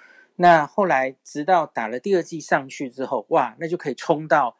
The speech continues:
如同临床试验中到九成以上。那这其实比较符合我们对于N R N A疫苗的了解吼，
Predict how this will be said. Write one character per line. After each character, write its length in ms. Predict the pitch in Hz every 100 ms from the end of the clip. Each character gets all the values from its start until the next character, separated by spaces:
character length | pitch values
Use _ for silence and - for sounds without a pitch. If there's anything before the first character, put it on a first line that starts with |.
| _ _ _
如 140 | 131
同 160 | 131 135
临 140 | 131
床 220 | 127 131
试 160 | 127 156
验 160 | 143 127
中 200 | 131 127
到 260 | 151 131
九 240 | 120 117 104
成 260 | - 117
以 120 | 135 113
上。 240 | - - _ _ _ _ _ _ _ _ _ _ _ -
那 140 | 190
这 200 | 185 254
其 200 | 247 190
实 300 | 170 185 180 _
比 200 | - 127
较 260 | 123 196 160
符 300 | - 123 131
合 440 | 131 120 117 123 _ _ _
我 140 | 123 113
们 260 | 113 113
对 200 | 120 170
于 280 | 127 117 117
N 200 | - 143
R 80 | 127 127
N 80 |
A 60 | 135
疫 160 | 147 131
苗 240 | 110 107
的 120 | 117
了 280 | 110 104 113
解 300 | - 113 -
吼， 220 | - -